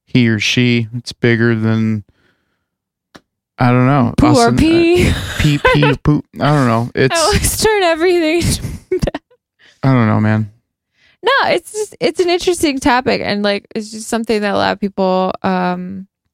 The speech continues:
Speaker 2: don't talk about often, and I think it's good.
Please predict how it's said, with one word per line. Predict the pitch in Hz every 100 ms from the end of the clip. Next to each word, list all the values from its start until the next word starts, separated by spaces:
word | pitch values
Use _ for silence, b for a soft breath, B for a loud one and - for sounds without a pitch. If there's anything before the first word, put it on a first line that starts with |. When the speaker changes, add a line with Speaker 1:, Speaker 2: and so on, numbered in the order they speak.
| _ - - _ _ _ _ _ _ _ -
Speaker 2:
don't | 220 220 220 220 -
talk | 240
about | 370 320 196 180 - _ _ _ _
often, | 202 196 - 190 190 190 -
and | 202 196 196 196 _ - _ _ _ _ _ _ _ _ _ _ _ _ _ _ _ -
I | 208
think | 220 220
it's | -
good. | - 240